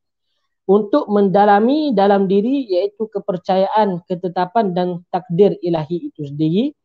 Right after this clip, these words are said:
Dan yang kesembilan adalah penutup, wa akhiran ya syabab, last kali wahai pemuda, apa yang, uh, penulis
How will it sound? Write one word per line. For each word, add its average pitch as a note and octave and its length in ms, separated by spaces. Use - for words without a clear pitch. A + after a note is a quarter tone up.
Dan G#3 240
yang G3 140
kesembilan G3 640
adalah G3+ 400
penutup, A3+ 720
wa F#3 240
akhiran A#3 560
ya F3 160
syabab, F3 560
last F3 320
kali F3+ 480
wahai D#3+ 320
pemuda, E3 560
apa E3+ 400
yang, E3 240
uh, F3 480
penulis G#3+ 400